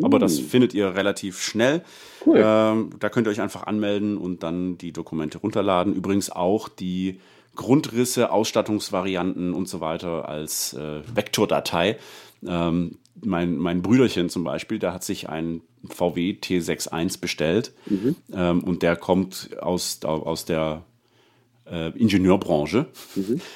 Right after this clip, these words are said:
Speaker 1: Und Ingenieure haben Zugriff auf große Plotter.
Speaker 2: Mhm.
Speaker 1: <laughs> Der,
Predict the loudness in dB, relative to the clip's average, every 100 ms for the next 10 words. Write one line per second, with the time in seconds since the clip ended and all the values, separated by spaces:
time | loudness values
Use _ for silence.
0 | -12 -6 0 2 2 2 4 2 2 2
1 | 0 -2 -4 -6 -4 -2 -4 -2 -4 -4
2 | -8 -6 -4 -6 -2 -2 0 -4 -4 -14
3 | -16 -2 -2 2 0 0 -2 2 4 6
4 | 6